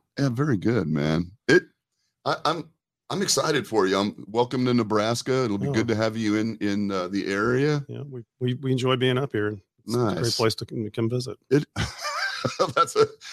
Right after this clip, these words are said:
Speaker 1: that's how I describe a lot of places. They are great places to visit.
Speaker 2: <laughs>
Speaker 1: Are you excited to get home? Is it warm, warm back in, uh,
Speaker 2: Uh,
Speaker 1: Shreveport?
Speaker 2: it was, it's, you know, it's, it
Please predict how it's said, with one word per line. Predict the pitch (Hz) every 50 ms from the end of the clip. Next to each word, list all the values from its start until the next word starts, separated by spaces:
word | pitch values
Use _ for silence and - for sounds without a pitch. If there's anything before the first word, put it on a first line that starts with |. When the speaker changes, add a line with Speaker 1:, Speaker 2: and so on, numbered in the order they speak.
| - 170
Speaker 1:
that's | - 139 143
how | - 151
I | 143
describe | 135 131 123 - 143 131 123 117
a |
lot | 110 113 113 113
of | 107
places. | - - 95 90 92 - - 80 87
They | 104 107 156 - - 120
are | 127 143 139 135
great | 127 110 127 123 135 -
places | - 127 123 123 - 117
to | 110 110
visit. | 113 113 117 110 92 92 92 - _ _ -
Speaker 2:
<laughs> | - - - -
Speaker 1:
Are | 101
you | 110 113
excited | 101 - 123 117 120
to | 120
get | 117 123 120 117
home? | 117 127 156 147
Is | 107 104
it | 92 -
warm, | 98 101 107 117 127 127 123 - - -
warm | - 92 104 110 113 113
back | 107 110 113 113 -
in, | 117 110 110 110 107 107
uh, | 107 107 107
Speaker 2:
Uh, |
Speaker 1:
Shreveport? | 113 120 - 120 120 - 117 120 139 - - _ _ -
Speaker 2:
it | - 381
was, | 392 294 180 - - - - _ _ _ _ _ _ _ _ _ _ _ _ _ _ _ _ _ _ _ _ _ _ _ _ _ _
it's, | 80 - - - -
you | 156 147
know, | 131 127 127
it's, | 135 127 - -
it | 156 143